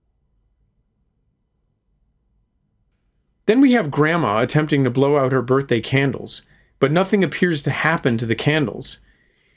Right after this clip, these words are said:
It's a good representation of a birthday party with relatives sitting around celebrating, but when the physics doesn't work,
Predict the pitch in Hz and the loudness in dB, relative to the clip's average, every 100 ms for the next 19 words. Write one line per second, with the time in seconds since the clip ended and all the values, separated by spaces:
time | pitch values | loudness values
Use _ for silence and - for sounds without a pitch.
0 | _ 196 180 165 247 233 226 196 143 135 | _ -2 -2 0 0 2 0 0 -2 -2
1 | 113 156 185 - 135 110 110 139 165 113 | 0 0 0 0 0 0 0 -2 0 -4
2 | 101 123 107 107 113 120 123 147 151 143 | -2 -2 0 0 -2 0 0 2 0 -2
3 | - 147 147 131 135 135 - 131 131 139 | -2 0 0 0 0 0 0 0 2 0
4 | 147 156 160 - _ _ _ _ _ - | -2 -4 -8 -12 _ _ _ _ _ -2
5 | 160 180 165 - 185 214 - - 170 151 | 2 2 2 0 -2 -2 -4 -2 -2 0
6 | 131 127 170 - | -2 0 -2 -6